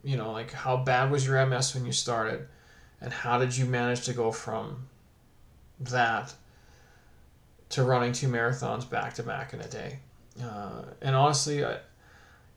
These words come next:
now that I think about it, I don't really think I've ever really put it,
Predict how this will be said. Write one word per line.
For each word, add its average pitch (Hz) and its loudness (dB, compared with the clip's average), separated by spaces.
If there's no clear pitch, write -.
now 151 8
that 160 8
I - -
think 147 2
about 127 4
it, 123 4
I 131 0
don't 143 4
really 147 2
think 135 0
I've 117 0
ever 127 2
really 131 2
put 127 -2
it, - -2